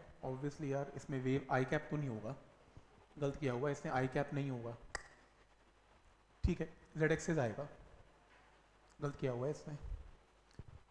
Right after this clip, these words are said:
तो इस क्वेश्चन में मेरे हिसाब से दो गलतियाँ हैं, एक गलती नहीं है। और अभी ये भी चेक कर लो फिर, कहीं three into ten की पावर eight आ भी रहा है कि कुछ और ही आ रहा है, ये भी चेक करना। आ रहा है, चलो वो चांस की बात है, फिर आ रहा है तो ठीक।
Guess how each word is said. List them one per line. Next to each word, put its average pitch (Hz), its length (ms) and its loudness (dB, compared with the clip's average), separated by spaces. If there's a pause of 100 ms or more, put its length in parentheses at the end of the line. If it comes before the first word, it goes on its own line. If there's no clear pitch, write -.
(160)
तो 165 80 6
इस 165 200 4
क्वेश्चन 156 420 0
में 175 80 2
मेरे 160 180 6
हिसाब 151 280 4
से 202 140 2
दो 151 180 4
गलतियाँ 127 380 2
हैं, 143 120 -4 (680)
एक 151 180 2
गलती 139 260 2
नहीं 123 140 -2
है। 165 140 -2 (600)
और 147 100 6
अभी 165 140 6
ये 165 100 10
भी 190 80 6
चेक 180 240 6
कर 160 120 8
लो 165 120 8
फिर, 190 220 6
कहीं 165 240 6
three 170 260 6
into 175 180 4
ten 160 160 2
की 165 60 2
पावर 170 160 6
eight 170 160 6
आ 143 180 10
भी 175 120 4
रहा 175 100 6
है 170 60 6
कि 208 120 2
कुछ 208 180 0
और 165 180 6
ही 175 80 6
आ 151 120 8
रहा 143 100 6
है, 135 180 2
ये 156 60 4
भी 185 80 0
चेक - 200 0
करना। 247 300 4 (800)
आ 139 100 4
रहा 165 120 6
है, - 200 -6 (380)
चलो 147 160 2
वो 156 80 2
चांस 139 240 0
की 135 120 -6
बात 113 240 -6
है, 113 60 -2
फिर - 140 -6
आ 90 80 -6
रहा 82 100 -10
है - 60 -8
तो - 140 -16 (2000)
ठीक। 160 260 2